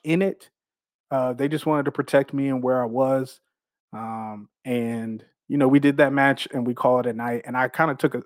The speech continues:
a, a, not a step back like this, but just a mini break from what was going on. So unfortunately, I had to make the, the, uh, choice to not wrestle Davey on that night. And then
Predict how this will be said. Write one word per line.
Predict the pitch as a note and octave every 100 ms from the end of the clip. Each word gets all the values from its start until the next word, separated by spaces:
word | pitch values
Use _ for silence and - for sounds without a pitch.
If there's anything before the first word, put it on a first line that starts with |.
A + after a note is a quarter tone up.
| -
a, | B2 A#2 -
a, | B2 - D3+ F#3+
not | C#4
a | F#3 C3+ A2+
step | - - - C3+ A#2+
back | A2+ A#2
like | A#2+ A2 G#2+
this, | C3+ G2 -
but | - A2+ - _ _ _ _ _
just | G3+ G3
a |
mini | E3+ F#3+ F#3
break | C3+ C#3+ C3+ B2+
from | - - B2+ A#2+ A#2 A2 _ _ _ -
what | A#2+
was | C3+
going | B2+ A#2+
on. | D3 E3+ D3
So | - C#3+ C3+
unfortunately, | D3 C3 - A3 G#3+ E3 C#3+
I | A2+
had | C3+
to | D3
make | C#3+ C3+ B2+
the, | C3 B2+ A#2+ A#2 _ _ _ _ _
the, | B2+ B2+ A#2+ G2+
uh, | F#2+ G2 F2 D#2+ D#2 _ _ _ _ _ _ _ _ _ _ _ _ _
choice | - - G3+ B2+ - - _ _ _ _ _ _ _
to | -
not | D#3+ E3+
wrestle | D3+ D3 C#3
Davey | B2+ A2+ G#2+
on | -
that | - -
night. | - _ _ _ _ _ _ _ _ _
And | - E3
then | A#3+ B3+ G3